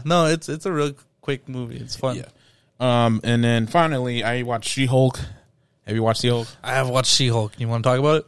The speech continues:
Speaker 2: Yeah.
Speaker 1: Let's talk about She-Hulk. Um, probably my favorite episode.
Speaker 2: Really?
Speaker 1: For some reason, it is one of my favorite episodes. I think it balanced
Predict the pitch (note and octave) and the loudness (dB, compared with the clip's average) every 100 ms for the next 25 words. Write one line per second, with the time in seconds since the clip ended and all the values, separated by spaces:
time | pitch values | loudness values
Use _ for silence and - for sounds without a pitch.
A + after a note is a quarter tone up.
0 | - - - _ - C3 - A#2 A2+ A#2 | -6 -10 -10 _ -16 -8 0 0 0 -6
1 | A2+ - A#2+ A2 A#2 - - _ _ _ | -6 -6 -6 -4 -6 -8 -20 _ _ _
2 | _ _ _ _ - - C#3 C#3+ C#3+ C3+ | _ _ _ _ -20 -4 0 2 2 0
3 | A2+ _ _ - F3 F#3+ F3+ F3 - - | -4 _ _ 2 2 2 -2 -4 -8 -16
4 | - C#3+ E3+ C3+ C3+ - C3+ A#2+ A#2 A2+ | -18 -12 -2 2 2 2 -2 -2 -4 -4
5 | - - F3 G#2+ C#3 B3 D4 _ - F3+ | -6 -12 -12 -4 -2 -2 -4 _ -12 -6
6 | E3+ D#3 F3 - F#3+ - A3+ A3+ G#3+ A3 | 0 0 0 2 4 6 8 8 8 4
7 | F3 C#3+ - - - F#3+ A#3 F3+ F3+ F#3 | 4 2 0 -8 4 8 8 8 6 4
8 | F#3+ E3+ D#3+ D3+ D3+ C#3+ C#3 B2 B2+ C3 | 4 4 4 4 4 4 4 2 2 2
9 | - F#3 D#3 C#3 C3+ D3+ C#3 | 2 2 2 4 4 2 -2